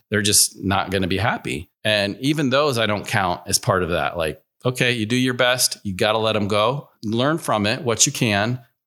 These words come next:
but also understand that there's certain people, there's nothing <laughs> you're gonna be able to do to make them happy. So the rest of those <laughs> people that we can make happy, keep them in and then build from that, the referrals. Build your referrals from all those type of patients.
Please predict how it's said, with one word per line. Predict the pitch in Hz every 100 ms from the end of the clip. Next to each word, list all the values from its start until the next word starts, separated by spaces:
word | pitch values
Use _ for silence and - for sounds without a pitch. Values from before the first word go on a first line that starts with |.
| -
but | 107
also | 113 - 123
understand | 117 107 - 131 123 110
that | 98 92 - -
there's | 107 104 -
certain | 117 98
people, | 120 101
there's | 95
nothing | 95 107 - -
<laughs> | -
you're | -
gonna | 92
be | 98
able | 95 87
to | 82 - 90
do | 117
to | 98
make | 87 85
them | 92
happy. | 90 90 151 170 180 _ _
So | - 113 101 95
the | 107 98
rest | 101 165 - 123
of |
those | 101 98 98 123 - -
<laughs> | -
people | 127 113
that | 110 104
we | 104
can | 104 135 147
make | 120 104
happy, | 104 92 92 98 98 _
keep | - 127 127
them | 110
in | 110 120
and | - 104 110
then | 113
build | 104 127 139
from | 98 82
that, | 69 60
the | 90
referrals. | 90 - 139 87 - - - 95
Build | 98 104
your | 107 98
referrals | 92 104 117 120
from | - 87
all | 82
those | 87 85 -
type | 82 80
of | 78
patients. | 78 76 - - -